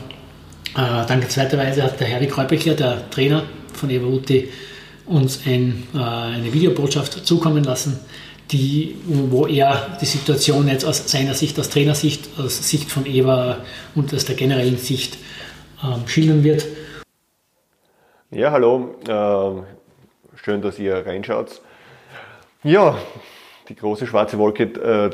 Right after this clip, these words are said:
Speaker 2: namens Corona schwebt über dem organisierten Sport. Natürlich geht's auch bei uns in der Leichtathletik,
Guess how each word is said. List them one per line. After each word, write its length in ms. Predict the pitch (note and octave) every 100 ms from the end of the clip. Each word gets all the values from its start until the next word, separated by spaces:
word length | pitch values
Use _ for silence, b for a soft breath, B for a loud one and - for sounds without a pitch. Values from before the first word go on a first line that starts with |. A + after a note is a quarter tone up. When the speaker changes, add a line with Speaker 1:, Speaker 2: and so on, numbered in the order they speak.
| - -
Speaker 2:
namens 300 | G2 G2+ -
Corona 560 | G#2 F2+ G2+ G#2+ B2+
schwebt 340 | B2+ G#2 G2+ -
über 200 | A#2+ G#2+
dem 180 | G#2+
organisierten 480 | G#2 G2 - G#2+ -
Sport. 480 | - G#2 A#2+ D3 A2
Natürlich 400 | G#2 A2 G#2 G#2
geht's 220 | G#2 F2+
auch 240 | - G2+ G2
bei 140 | -
uns 260 | F2 G#2 A2
in 60 |
der 100 | G2+
Leichtathletik, 1040 | F2+ F2 G#2 - A#2 A2 A2+ B2 B2+ -